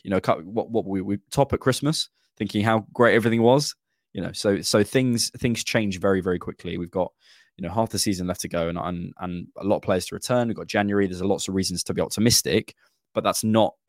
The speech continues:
and again, the problem is when you say that, people go, "Oh, you're ignoring the, the negative." And I'm not ignoring the negatives. It's a part of the picture. The other part of the picture is how do we, um, how do we, uh, fix our attack? Um, I think the,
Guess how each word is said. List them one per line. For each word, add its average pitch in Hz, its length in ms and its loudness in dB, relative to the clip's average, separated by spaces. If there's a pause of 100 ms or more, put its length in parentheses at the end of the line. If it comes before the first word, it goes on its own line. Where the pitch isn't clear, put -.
(160)
and 95 100 -12
again, 90 220 -4
the 85 80 -12
problem 95 160 -6
is 90 100 -6
when 90 80 -6
you 90 80 -4
say 104 160 4
that, 87 140 2
people 92 140 -10
go, 113 220 -4
"Oh, 160 60 0
you're 131 320 -2
ignoring 143 600 4
the, 120 180 -2 (140)
the 123 100 0
negative." 120 400 0
And 92 60 -10
I'm 117 80 -4
not 127 100 -4
ignoring 90 320 2
the 87 60 -4
negatives. 82 360 -8
It's - 140 -12
a 85 60 -10
part 123 420 2
of 95 140 -8
the 101 80 -6
picture. - 400 -4 (580)
The 98 140 -8
other 127 180 6
part 98 260 6
of - 80 -10
the - 60 -6
picture 87 380 -6 (400)
is 110 340 4
how 110 300 2
do 104 120 -2
we, 92 520 -2
um, 87 500 -6 (420)
how 110 160 2
do 98 120 0
we, 90 560 -4 (160)
uh, 85 480 -2 (100)
fix - 240 -2
our 90 80 0
attack? - 400 0 (180)
Um, 87 460 -8 (180)
I 104 60 -6
think 95 220 -6 (240)
the, 110 120 -8